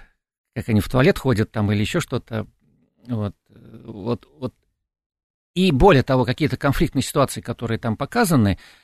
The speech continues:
в этом фильме, э, в реальности их не было. Но это говорили сами и режиссёры, и всё. Их нужно было специально придумать для того, чтобы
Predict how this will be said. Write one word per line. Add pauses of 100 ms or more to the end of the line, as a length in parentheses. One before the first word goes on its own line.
(220)
в
этом
фильме,
э, (560)
в
реальности
их
не
было.
Но
это
говорили
сами
и
режиссёры,
и
всё. (260)
Их
нужно
было
специально
придумать
для
того,
чтобы